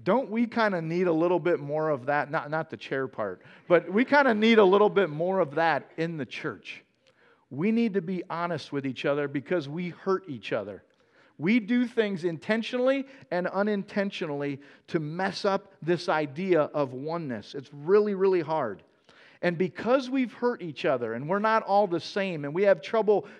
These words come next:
communicating well with each other and it's so much work, sometimes we just don't want to get into these relationships and we become very apprehensive to being vulnerable with one another. So here's the big idea for this morning.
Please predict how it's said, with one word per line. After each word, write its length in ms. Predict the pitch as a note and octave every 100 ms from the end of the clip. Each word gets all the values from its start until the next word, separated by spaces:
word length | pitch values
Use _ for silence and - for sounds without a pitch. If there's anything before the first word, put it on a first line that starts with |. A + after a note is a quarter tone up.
| -
communicating 920 | G#3 F3+ G3+ B3 A#3+ - F#3+ F3 D#3+
well 280 | E3 D#3+ D3
with 240 | D3+ D#3+
each 220 | F3 D3+ G#3
other 300 | F3 C3+ - - -
and 120 | F3
it's 120 | D3
so 240 | - A#3+
much 300 | B3 A#3+ -
work, 420 | D#3+ G3 F#3+ D3+ - - _
sometimes 680 | - A3+ D4+ B3+ A#3 G3+ C#3+
we 160 | E3
just 320 | F#3 F#3+ C3+ B2
don't 260 | F#3 F3+ -
want 280 | D3 E3 E3+ - _ _ _
to 100 | D#3+
get 220 | C3+ D#3+
into 180 | D#3+ D3
these 240 | C#3 B2+
relationships 800 | C3 B2 B2+ B2+ G2+ - G#2+ -
and 80 | C3
we 80 | C#3+
become 400 | D3 D3+ F3 D#3
very 300 | D#3 D#3 D3+
apprehensive 800 | C#3+ C#3+ C#3 C3 C#3+ - A#2+ G2 - _ -
to 100 | C3
being 320 | C#3+ C#3+ B2
vulnerable 720 | A2+ B2+ C3+ A#2+ A2 G#2+ G#2 -
with 220 | A#2+ -
one 180 | C3 A#2+
another. 300 | A#2 G#2 F#2+
So 180 | D3
here's 240 | C#3+ F#3+ F#3
the 60 |
big 200 | D#3+ F3
idea 520 | E3 D3+ C#3 C#3+ B2+ A#2+ - - _
for 100 | -
this 240 | C3+ B2 C3+
morning. 320 | B2+ A2 G2+